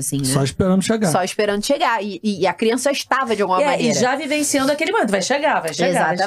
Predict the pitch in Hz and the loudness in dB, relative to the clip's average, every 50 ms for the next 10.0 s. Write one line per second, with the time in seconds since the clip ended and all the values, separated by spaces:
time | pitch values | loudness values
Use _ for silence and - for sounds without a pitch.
0 | 277 - - 220 220 208 - - - - 185 - 190 185 - 185 175 165 165 180 | 0 0 0 0 -2 -2 -4 -6 -6 -4 -2 -2 -2 -2 -2 0 0 2 2 0
1 | 196 - - - 196 196 202 208 190 180 170 170 160 - 160 147 - 143 135 123 | 0 -2 -2 0 0 0 0 0 -2 -2 -2 -2 -4 -4 -4 -4 -2 -2 -2 -2
2 | 135 - 208 208 196 196 185 180 175 160 151 139 131 - 156 156 156 151 147 151 | -2 -2 -2 0 0 0 0 2 0 0 -2 -4 -6 -4 -2 0 0 2 2 0
3 | 165 165 170 165 156 165 160 156 151 - 156 175 - - 190 175 165 151 139 - | 0 0 0 0 0 0 0 0 -2 -2 -4 -6 -4 -2 -2 0 0 -2 -2 -2
4 | 165 147 131 131 127 143 139 - 175 175 - 160 151 - 143 156 - - - - | -4 -4 -2 -4 -4 -6 -6 -6 -8 -6 -6 -4 -4 -4 -6 -10 -12 -16 -20 -20
5 | - - - - - - 311 370 359 - 349 269 - _ _ _ _ _ _ - | -20 -20 -16 -8 -4 -2 -2 -2 -2 -4 -8 -8 -8 _ _ _ _ _ _ -2
6 | 247 240 233 - 185 180 240 254 - - - 175 151 147 147 175 196 185 139 120 | 0 0 0 0 -2 -2 -2 -4 -4 -2 0 0 0 0 0 0 0 0 0 -4
7 | - _ _ _ _ _ _ _ - 220 226 226 247 359 403 - 339 233 226 233 | -6 _ _ _ _ _ _ _ -2 0 0 2 2 0 0 -2 -4 -2 0 0
8 | 247 339 370 320 294 247 208 208 185 170 180 190 202 208 - - - 240 226 254 | 0 0 -2 -4 -2 -2 -2 -2 -2 -2 -2 -2 -2 -4 -4 -4 -2 0 0 0
9 | 262 294 277 233 214 196 196 202 208 214 214 - 233 220 220 214 214 202 190 180 | 0 0 0 0 0 0 0 0 0 0 0 0 0 2 2 2 2 2 0 0